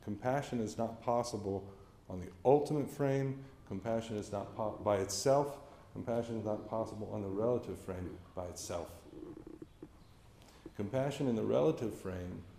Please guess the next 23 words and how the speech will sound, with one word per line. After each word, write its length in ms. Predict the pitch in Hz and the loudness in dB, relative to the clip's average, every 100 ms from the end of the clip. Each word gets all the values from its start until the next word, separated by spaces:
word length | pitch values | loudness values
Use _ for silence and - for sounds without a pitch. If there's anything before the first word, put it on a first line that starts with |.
| - | 0
will 120 | 113 | 0
divide 500 | 110 101 104 113 123 | 4 2 6 6 6
it 120 | 107 | 6
up, 300 | 110 110 - | 4 4 0
divide 360 | 101 101 117 120 | -2 4 4 4
the 80 | 113 | 4
world 260 | 113 107 | 6 6
up 200 | 107 110 | 4 2
into 260 | 104 101 98 | -2 -2 0
those 280 | 98 107 104 | 2 2 2
people 280 | 113 110 | -2 0
who 120 | 107 113 | 0 0
deserve 360 | 113 131 170 | 4 6 6
it 120 | 175 | 4
and 80 | 135 | 2
those 140 | 113 117 | 2 2
people 240 | 131 117 | 0 2
who 80 | 117 | 2
don't. 220 | 90 78 - - - - - - - - - - - - - - - - - - - - - - - - - | 0 -4 -10 -16 -18 -18 -18 -18 -18 -20 -20 -20 -20 -20 -20 -20 -20 -20 -20 -20 -20 -18 -18 -18 -20 -20 -2
Compassion 540 | 110 139 139 135 120 | 4 6 6 6 6
in 80 | 117 | 6
the 80 | 113 | 8
ultimate 600 | 147 190 - 107 95 | 10 8 6 2 2